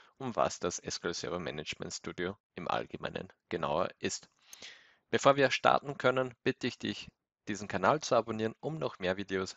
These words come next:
für den Wissenstransfer im Bereich Business Intelligence und Data Warehousing anbieten zu können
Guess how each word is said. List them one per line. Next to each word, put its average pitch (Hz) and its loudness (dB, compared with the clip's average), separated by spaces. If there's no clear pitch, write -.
für - -4
den 110 0
Wissenstransfer 87 -2
im 110 -4
Bereich - -4
Business 117 -4
Intelligence 82 -4
und 110 -6
Data 78 -6
Warehousing - -4
anbieten 85 -6
zu - -8
können 87 -4